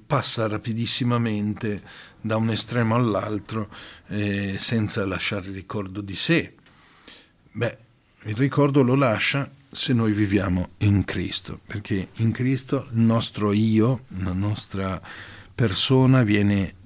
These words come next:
completamente esaltata e trova il significato della propria vita. Non nelle cose che facciamo, non nelle espressioni che adottiamo,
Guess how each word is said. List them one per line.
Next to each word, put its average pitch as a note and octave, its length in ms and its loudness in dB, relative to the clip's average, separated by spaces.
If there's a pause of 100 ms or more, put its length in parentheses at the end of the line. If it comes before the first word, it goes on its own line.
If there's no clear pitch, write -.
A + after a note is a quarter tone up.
completamente G#2+ 1160 2
esaltata A#2 960 0
e G#2+ 360 2 (180)
trova A#2+ 640 2
il B2 220 6
significato A#2+ 1300 6 (300)
della G2 360 -2
propria F#2 400 -6
vita. F2 440 -10 (1000)
Non D3 300 12
nelle A#2+ 300 8
cose A#2+ 340 4
che G#2 160 -2
facciamo, C3+ 800 4 (220)
non C#3 280 8
nelle A2+ 220 6
espressioni A2 720 2
che G#2+ 120 -2
adottiamo, C3+ 840 2